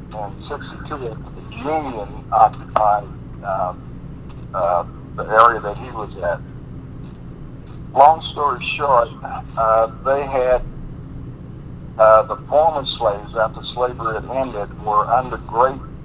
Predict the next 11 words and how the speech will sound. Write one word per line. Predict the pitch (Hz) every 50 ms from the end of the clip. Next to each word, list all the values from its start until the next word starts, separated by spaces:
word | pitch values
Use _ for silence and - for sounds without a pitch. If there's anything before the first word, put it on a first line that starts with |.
| - - -
repression | 104 101 - - - - 131 131 120 - - 107 101 90 87 87
and | 85 87
oppression | 92 104 123 139 - - - 113 107 98 98 - - - 92 87 - - - - - - - - - - - - -
there, | 120 120 113 104 104 110 120 123
even | 120 123 120 117
after | 120 123 127 123 - 120 113 113 - - -
slavery. | 107 95 92 - - - - - - - - - - - - - - - - - - - - -
So, | 120 110 107 107 107 107 95
uh, | 87 107 107 101 98 98 98 95 101 98 - - - - - - -
Pap | - 156 - - - - -
Singleton | - 156 160 151 135 - 117 117 117